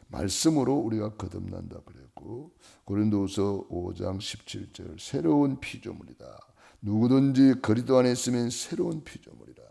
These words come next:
이전 것은 지나갔으니 보라, 새 것이 되었도다."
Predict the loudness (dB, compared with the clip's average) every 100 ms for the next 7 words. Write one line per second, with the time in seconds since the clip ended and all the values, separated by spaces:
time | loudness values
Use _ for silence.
0 | _ _ -20 _ -6 0 2 2 2 0
1 | 2 6 8 8 6 4 0 -2 -2 6
2 | 10 10 10 -2 -18 -16 -6 -4 -2 4
3 | 4 4 0 -2 -6 -14 -14 -12 -14 -18
4 | -16